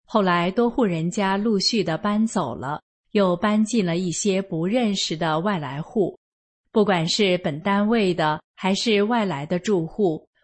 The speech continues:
我都牢记师父的教导，对所有的人好。和每一个邻居见面后，我都是先开口，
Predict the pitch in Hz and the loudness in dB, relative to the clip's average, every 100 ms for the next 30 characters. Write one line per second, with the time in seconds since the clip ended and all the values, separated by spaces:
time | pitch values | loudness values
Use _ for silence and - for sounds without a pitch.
0 | - 196 247 247 180 170 196 262 202 185 | -2 0 2 2 2 0 -2 0 0 0
1 | - 220 - 175 165 - 214 175 - 143 | 0 0 0 -2 -2 0 0 -2 -2 -4
2 | 98 - _ _ 247 233 - 180 202 269 | -4 -10 _ _ 2 2 2 2 2 2
3 | 170 170 165 156 190 - 120 - - _ | 0 -2 -2 -2 -4 -2 -2 -2 -8 _
4 | _ _ - 196 180 196 196 151 151 180 | _ _ -4 2 4 4 2 0 -2 0
5 | 254 196 165 180 196 190 190 214 196 208 | 2 2 0 0 0 0 2 0 2 2
6 | 175 - 202 156 - _ _ 208 190 214 | 0 0 0 0 -2 _ _ 0 2 2
7 | 214 233 190 175 - 262 254 - 226 226 | 2 2 2 2 0 0 0 0 -2 -2
8 | - 151 143 | -2 -2 -4